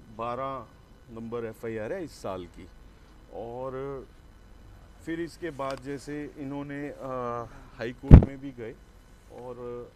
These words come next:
हमने अपना पक्ष जो मजबूती से वहाँ रखा, और वहाँ से फिर इनकी जो bail applications थी, वो reject हुई। अभी ये abscond कर रहे थे काफ़ी समय से, तो उस पे फिर,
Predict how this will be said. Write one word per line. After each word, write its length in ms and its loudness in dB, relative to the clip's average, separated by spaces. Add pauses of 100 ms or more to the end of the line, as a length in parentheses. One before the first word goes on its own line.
(140)
हमने 380 -10
अपना 360 -12
पक्ष 300 -14
जो 160 -14
मजबूती 520 -16
से 140 -18
वहाँ 280 -16
रखा, 340 -16 (560)
और 140 -12
वहाँ 360 -10
से 160 -14
फिर 200 -14
इनकी 600 -14
जो 360 -10
bail 200 -10
applications 680 -12 (100)
थी, 80 -12
वो 160 -12
reject 480 -14
हुई। 120 -14 (540)
अभी 200 -10
ये 240 -4
abscond 460 -6
कर 200 -6
रहे 180 -6
थे 140 -8
काफ़ी 320 -6
समय 320 -8
से, 180 -8
तो 260 -8
उस 100 -12
पे 180 -10
फिर, 440 -10